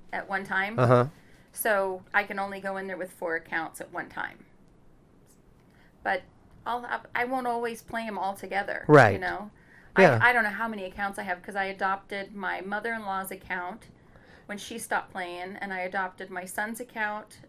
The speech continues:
Speaker 1: m-, and then my twins, I adopted both of their accounts, so I have their accounts, and then I bought an account. <laughs>
Speaker 2: Did, uh, so is there a max level?
Speaker 1: Right now, it's, I think it's one forty, one thirty or one forty.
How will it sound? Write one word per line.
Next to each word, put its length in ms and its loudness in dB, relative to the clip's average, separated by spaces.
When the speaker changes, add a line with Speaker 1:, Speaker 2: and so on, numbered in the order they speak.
Speaker 1:
m-, 220 -16
and 160 -8
then 80 -8
my 100 -8
twins, 580 -6
I 60 -8
adopted 420 -8
both 200 -8
of 100 -8
their 200 0
accounts, 480 -6
so 140 -8
I 60 -4
have 180 -10
their 180 -4
accounts, 520 -8
and 100 -10
then 120 -6
I 240 -4
bought 240 2
an 120 -6
account. 600 -6
<laughs> 1400 -4
Speaker 2:
Did, 440 6
uh, 440 8
so 640 10
is 220 4
there 220 10
a 60 8
max 460 6
level? 440 4
Speaker 1:
Right 200 2
now, 200 4
it's, 160 -4
I 100 -4
think 140 -8
it's 100 -10
one 280 -4
forty, 720 -8
one 160 -8
thirty 240 -4
or 100 -4
one 180 -8
forty. 360 -2